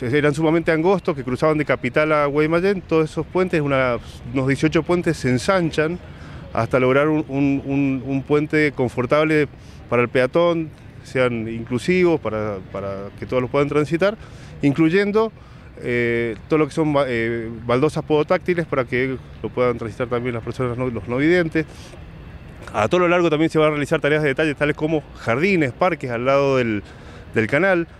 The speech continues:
Se van a reconstruir los bulevares que dividen con las calles de servicio. Se van a reconstruir las calles de servicio, ya se han reconstruido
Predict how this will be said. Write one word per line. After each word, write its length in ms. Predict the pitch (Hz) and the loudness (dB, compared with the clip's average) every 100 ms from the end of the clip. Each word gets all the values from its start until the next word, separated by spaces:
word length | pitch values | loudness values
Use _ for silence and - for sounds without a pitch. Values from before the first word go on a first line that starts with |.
| - - | -20 -8
Se 140 | - | 0
van 120 | 131 | 2
a 300 | 151 151 139 | 4 2 0
reconstruir 720 | 123 127 139 123 147 165 180 - - - 123 | -2 -2 -2 -2 0 0 0 -8 -18 -6 0
los 160 | 127 | 0
bulevares 500 | 131 143 147 208 185 | 2 4 4 4 2
que 160 | - 139 | 0 0
dividen 380 | 127 151 175 165 | 2 2 2 0
con 140 | 139 | -2
las 100 | 127 | -2
calles 280 | 156 156 143 | 0 0 0
de 80 | 131 | -2
servicio. 580 | 135 175 190 - 156 - - - - - | -2 0 0 -2 -4 -4 -12 -20 -20 -8
Se 160 | - | 0
van 140 | 123 160 | 2 4
a 80 | 170 | 2
reconstruir 520 | 151 139 117 170 214 | 2 -2 0 0 2
las 120 | 156 | 2
calles 180 | 170 170 | 2 2
de 80 | 147 | 2
servicio, 340 | 156 202 151 | 0 -4 -2
ya 120 | 117 | -2
se 140 | 113 131 | 0 0
han 240 | 120 123 | 0 -2
reconstruido 880 | 117 117 120 131 135 139 131 123 107 | -2 -2 -2 0 2 4 4 2 0